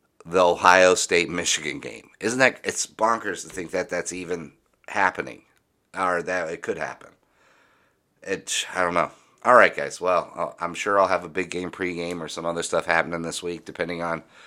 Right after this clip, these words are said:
what they call for the game. So, um, guys, you know, it'll be, it'll be great to be a Michigan Wolverine again, and I'm hoping real soon.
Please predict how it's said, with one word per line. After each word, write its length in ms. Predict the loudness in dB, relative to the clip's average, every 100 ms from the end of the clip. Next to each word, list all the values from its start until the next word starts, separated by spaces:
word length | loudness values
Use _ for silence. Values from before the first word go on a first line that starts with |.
| -20 -20 -12
what 180 | -4 -2
they 140 | 0 0
call 280 | 2 2
for 140 | 2 -2
the 100 | -4
game. 360 | -4 -4 -6 -14 _
So, 400 | -10 -2 -2 0
um, 400 | 0 -2 -6 -12 -20 _ _ _ _ _
guys, 360 | 2 2 0 -8
you 120 | -8
know, 260 | -6 -6 -8 _ _ _ _ _ _
it'll 160 | 0 0
be, 280 | 0 -6 -10 -18 -8
it'll 200 | -2 -2
be 120 | -2
great 360 | 0 0 0 -6
to 80 |
be 120 | -6 -6
a 40 |
Michigan 400 | -4 -6 -6 -4
Wolverine 400 | -4 -4 -6 -8
again, 320 | -12 -12 -14 -16
and 140 | -12
I'm 120 | -8
hoping 300 | -4 -4 -6
real 200 | -8 -6
soon. 400 | -6 -6 -8 -14